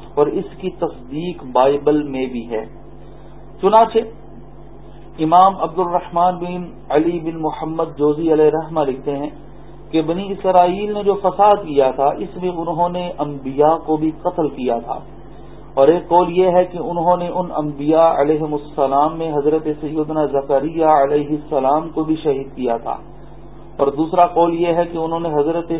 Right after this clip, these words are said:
شعیا علیہ السلام کو قتل کیا تھا۔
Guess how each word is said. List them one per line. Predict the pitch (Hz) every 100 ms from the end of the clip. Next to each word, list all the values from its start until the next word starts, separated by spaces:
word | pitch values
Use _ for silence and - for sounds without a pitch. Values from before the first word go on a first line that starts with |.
| -
شعیا | 160 135 143 160 160
علیہ | 147 156 151
السلام | 156 - 143 147 165
کو | 156 143
قتل | 139 131 127
کیا | 127 123
تھا۔ | 120 127